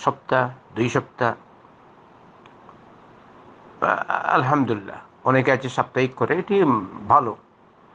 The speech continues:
সাপ্তাহিক যেগুলো কাটার, ওগুলো সাপ্তাহিক করবে, আর যেগুলো সম্ভব না সপ্তাহে, ওগুলো চল্লিশ দিনের অধিক গেলে নবী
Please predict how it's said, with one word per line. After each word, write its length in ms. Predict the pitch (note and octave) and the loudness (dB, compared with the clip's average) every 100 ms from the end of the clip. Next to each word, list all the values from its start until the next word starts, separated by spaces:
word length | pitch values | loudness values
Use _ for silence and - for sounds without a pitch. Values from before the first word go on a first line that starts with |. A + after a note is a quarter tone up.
| - - - - | -20 -20 -16 -4
সাপ্তাহিক 360 | A2 - C#3 A#2+ | -4 2 2 4
যেগুলো 260 | A#2 B2+ B2+ | 2 2 2
কাটার, 420 | - A#2 C3+ D3+ | 2 2 2 2
ওগুলো 160 | D3 | -2
সাপ্তাহিক 380 | B2+ A#2+ - C#3+ - | -4 -4 0 0 0
করবে, 200 | A2 - - - - - | -4 -6 -14 -20 -12 -4
আর 200 | B2 A#2 | -2 2
যেগুলো 220 | B2 C3+ C3+ - - - - - - | 4 6 4 0 -20 -20 -20 -20 0
সম্ভব 260 | B2+ C#3 D3+ C3+ | 4 6 6 6
না 60 | A#2+ | 2
সপ্তাহে, 460 | G2+ - - - - - - - - - - - - - - - - - | -2 -16 -10 -10 -10 -20 -20 -20 -20 -20 -20 -20 -20 -20 -20 -20 -8 0
ওগুলো 280 | A#2 B2+ B2 G#2+ - - | 4 6 4 0 -10 -4
চল্লিশ 280 | C3+ C3 C3 A#2+ | 0 2 2 4
দিনের 180 | D3+ C#3+ | 6 6
অধিক 300 | C#3 C3+ B2+ C3 | 6 2 2 2
গেলে 200 | A#2 B2+ - - - - - - - - - - | 2 2 -2 -20 -20 -20 -20 -20 -20 -20 -8 -2
নবী 160 | A2+ | 4